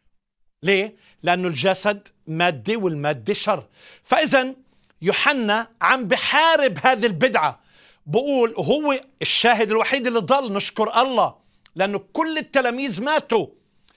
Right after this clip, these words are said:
فيوحنا لما كتب الرسائل وكان في أفسس وين طلعت هاي ال-، البدع، وكان، كان بدير عدة كنائس من هالكنائس السبعة في سفر الرؤيا وكنائس أخرى،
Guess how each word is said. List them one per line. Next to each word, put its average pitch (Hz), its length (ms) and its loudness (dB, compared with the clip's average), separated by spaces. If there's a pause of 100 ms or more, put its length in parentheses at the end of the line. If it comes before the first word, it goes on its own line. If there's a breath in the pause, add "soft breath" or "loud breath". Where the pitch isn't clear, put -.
(200 soft breath)
فيوحنا 247 500 0
لما 233 220 0
كتب 254 400 0
الرسائل 233 680 0
وكان 202 580 -2
في 240 280 0
أفسس 214 500 -4 (320 soft breath)
وين 220 180 2
طلعت 214 460 0
هاي 208 240 0
ال-، 190 260 -6
البدع، 190 460 0 (680 soft breath)
وكان، 240 540 0 (320 soft breath)
كان 240 200 2
بدير 214 380 0
عدة 302 360 -2 (120)
كنائس 233 400 0
من 170 120 -6
هالكنائس 185 500 -4
السبعة 214 420 -2
في 214 140 -10
سفر 226 340 -4
الرؤيا 202 260 -2
وكنائس 196 580 -2
أخرى، 175 460 -2